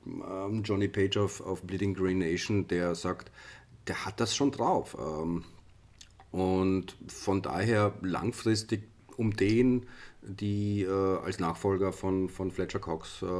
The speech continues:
den Do-, Davis aufzubauen, auch schön langsam. Also wenn der jetzt irgendwie nur dreißig Prozent der Snaps spielt, so be it. Äh, in, im ersten Jahr, solange Cox noch da ist, ist das wunderbar. Da kann er irgendwie am Gewicht arbeiten, da kann er,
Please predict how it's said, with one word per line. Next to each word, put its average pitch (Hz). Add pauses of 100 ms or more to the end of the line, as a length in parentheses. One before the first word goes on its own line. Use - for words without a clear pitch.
(1120)
den 98
Do-, 82
Davis 95
aufzubauen, 87
auch 101
schön 165
langsam. 95
Also 85
wenn 98
der 90
jetzt 110
irgendwie 110
nur 113
dreißig 87
Prozent 98
der 104
Snaps 87
spielt, 110 (520)
so 113
be 107
it. -
Äh, 85
in, 95
im 98
ersten 104
Jahr, 87
solange 98
Cox -
noch 104
da 82
ist, 107
ist -
das 101
wunderbar. 101
Da 76
kann -
er 92
irgendwie 92
am 90
Gewicht 98
arbeiten, 120
da 92
kann 90
er, 87